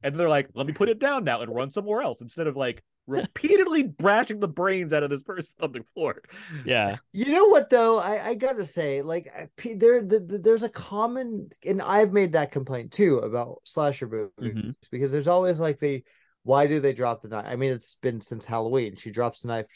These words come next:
Speaker 3: right by the guy. But here's the reality. Most people think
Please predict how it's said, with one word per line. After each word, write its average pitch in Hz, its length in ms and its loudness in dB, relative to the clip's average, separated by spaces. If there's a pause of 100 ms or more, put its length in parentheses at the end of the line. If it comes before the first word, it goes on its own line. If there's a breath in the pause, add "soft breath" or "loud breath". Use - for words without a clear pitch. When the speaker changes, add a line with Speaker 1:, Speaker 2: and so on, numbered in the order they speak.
(140)
Speaker 3:
right 110 340 -4
by 107 180 -4
the 104 100 -6
guy. 104 320 -8 (600 soft breath)
But 196 220 4 (180)
here's 220 260 4
the 170 120 4
reality. 117 640 0 (340)
Most 214 480 6
people 160 360 -2
think 143 360 -2